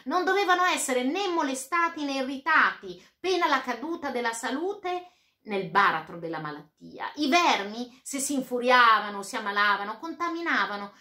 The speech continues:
ineluttabilmente il sangue di chi li ospitava. Andavano perciò blanditi e trattati con appropriati rimedi e ricondotti dolcemente, pena il decesso del portatore al loro equilibrio primitivo.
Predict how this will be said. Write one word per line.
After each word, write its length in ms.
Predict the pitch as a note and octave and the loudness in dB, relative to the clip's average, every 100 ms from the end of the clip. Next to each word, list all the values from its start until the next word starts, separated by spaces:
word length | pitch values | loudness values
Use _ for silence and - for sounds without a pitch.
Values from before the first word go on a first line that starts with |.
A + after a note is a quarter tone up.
| _ | _
ineluttabilmente 1200 | - G#4 G4 F4+ F4 E4+ D4+ D4+ F#4 G4+ C#4+ - | -4 0 2 0 0 -2 -2 -2 0 2 0 -2
il 140 | F#3+ F3 | -6 -4
sangue 480 | - G3 F#3 F3 F3 | 0 0 0 -6 -10
di 100 | E3+ | -14
chi 200 | F3+ F3 | -14 -8
li 80 | |
ospitava. 760 | E3+ E3 - - E3+ E3 E3 F3 - - | -6 -8 -14 -8 -4 -2 -4 -10 -18 -8
Andavano 400 | C#4 E4 D4 C4 | 0 4 4 2
perciò 360 | B3 A#3+ - A#3+ | 0 -6 -4 -4
blanditi 800 | G#3 G3+ A3 B3+ D#4 C#4 - G3+ | -2 -4 -4 -4 -2 -2 -4 -8
e 60 | |
trattati 560 | G#3 F#3+ - C#4+ C#4 - | -6 -8 0 2 2 0
con 140 | A3 | -6
appropriati 520 | G#3+ B3+ B3+ E4 C#4 | -6 -6 -8 -8 -6
rimedi 600 | A#3 A#3 D4+ B3+ F3+ F3+ - - | -6 -4 -2 -4 -6 -12 -16 -16
e 120 | - | -4
ricondotti 1000 | E4 E4+ F4 D4+ D4+ F4+ C#4+ - _ E3+ | 0 0 0 0 2 2 2 -2 _ -16
dolcemente, 1120 | E3+ G#3 G#3 G#3+ A3+ G#3+ E3 E3 E3+ D#3+ E3 _ _ _ _ _ _ _ _ _ | -10 -10 -8 -8 -6 -6 -8 -10 -12 -12 -14 _ _ _ _ _ _ _ _ _
pena 340 | - D4+ D4 | -4 0 0
il 120 | B3 A3 | 0 -2
decesso 500 | A3+ - C#4 C4+ A3+ | -6 -4 -4 -4 -4
del 200 | G#3+ G3+ | -6 -8
portatore 640 | A3+ - B3 D#4+ F4+ F4+ | -10 -8 -8 -4 0 2
al 100 | B3+ | 2
loro 180 | D4 F4 | 0 -2
equilibrio 560 | D4 C4 G#3+ A3+ A3 | -4 -6 -6 -6 -8
primitivo. 920 | G3+ G3 F3 D#3+ E3 D#3+ D#3+ E3 E3+ | -8 -10 -12 -14 -16 -16 -14 -14 -14